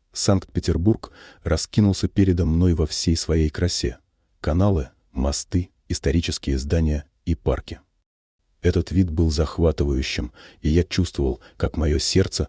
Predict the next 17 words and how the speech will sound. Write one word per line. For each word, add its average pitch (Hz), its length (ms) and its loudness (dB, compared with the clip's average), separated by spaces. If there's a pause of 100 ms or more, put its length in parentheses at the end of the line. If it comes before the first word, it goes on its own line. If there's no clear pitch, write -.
(140)
наполняется 80 760 2
радостью 80 540 -2 (120)
и 78 80 0
восхищением. 67 920 -4 (800)
Следующей 87 680 0
остановкой 78 680 -2 (180)
был 101 220 4
храм 85 300 0
Спаса - 360 -2
на 62 140 -8
Крови. 64 260 -10 (840)
Его 78 240 2
яркие 87 380 2
купола 87 480 0 (200)
и - 60 -2
декоративные 73 760 0
элементы 82 500 2